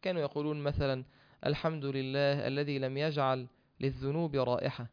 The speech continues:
تخيل إن ربنا سبحانه وتعالى يستر العبد مع، مع كم الذنوب اللي بنعملها في اليوم والليل.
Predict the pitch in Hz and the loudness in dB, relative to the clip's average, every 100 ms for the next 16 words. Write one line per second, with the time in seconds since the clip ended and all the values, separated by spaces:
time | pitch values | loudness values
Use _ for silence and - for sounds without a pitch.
0 | _ _ _ _ _ _ _ _ _ _ | _ _ _ _ _ _ _ _ _ _
1 | _ _ _ _ - - 135 240 220 160 | _ _ _ _ -14 -6 0 4 4 2
2 | 147 143 151 196 202 175 160 185 185 185 | 0 0 2 2 0 -2 0 2 4 4
3 | 202 - 165 170 190 147 - - _ _ | 2 0 -2 2 2 0 -8 -20 _ _
4 | _ _ _ _ _ _ - - - - | _ _ _ _ _ _ -20 -20 -14 -4
5 | 131 123 135 - 131 123 127 - - 208 | 2 4 4 4 2 4 2 0 0 2
6 | 226 196 151 123 - _ - 135 135 160 | 4 2 -2 -4 -8 _ -6 -4 0 2
7 | 208 208 - 143 139 151 156 208 202 - | 4 4 2 0 0 2 2 4 2 2
8 | 160 190 208 185 185 208 139 | 2 4 4 2 2 2 0